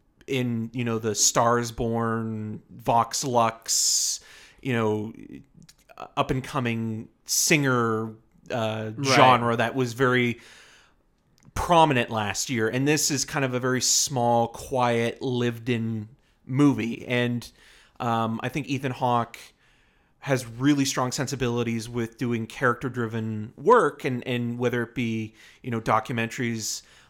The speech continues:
Speaker 1: um, like Seymour or, or, or this, and, and you feel, um, a certain extent of, of,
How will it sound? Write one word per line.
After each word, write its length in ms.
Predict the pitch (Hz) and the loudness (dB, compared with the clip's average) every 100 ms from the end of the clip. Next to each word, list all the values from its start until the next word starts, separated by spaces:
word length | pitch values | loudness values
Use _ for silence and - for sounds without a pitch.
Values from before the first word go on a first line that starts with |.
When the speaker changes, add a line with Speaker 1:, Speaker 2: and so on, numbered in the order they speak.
| - | -8
Speaker 1:
um, 560 | 110 107 104 107 110 - | -4 -4 -4 -6 -10 -8
like 200 | 110 - | -8 -4
Seymour 680 | - 143 123 117 110 107 | -4 -2 0 0 0 0
or, 240 | - 107 104 | 0 -2 -2
or, 280 | - 110 110 | -2 -4 -2
or 160 | 110 | -4
this, 440 | 117 156 151 131 - | -2 0 2 0 -4
and, 320 | 123 120 117 | -4 -6 -6
and 180 | 123 120 | -6 -4
you 80 | 117 | -6
feel, 760 | - - 135 131 120 117 113 - _ _ _ _ _ - | -8 -10 -4 0 0 -2 -6 -12 _ _ _ _ _ -10
um, 640 | 117 107 104 104 104 113 _ _ _ _ - - | -4 -2 -2 -4 -8 -12 _ _ _ _ -10 -8
a 40 | - | -6
certain 640 | - - 156 - 131 131 | -4 -2 -2 -2 -4 -6
extent 600 | 127 - - 131 117 - | -8 -6 -4 -2 -2 -4
of, 180 | 113 107 | -8 -6
of, 460 | 117 110 107 104 | -6 -6 -6 -10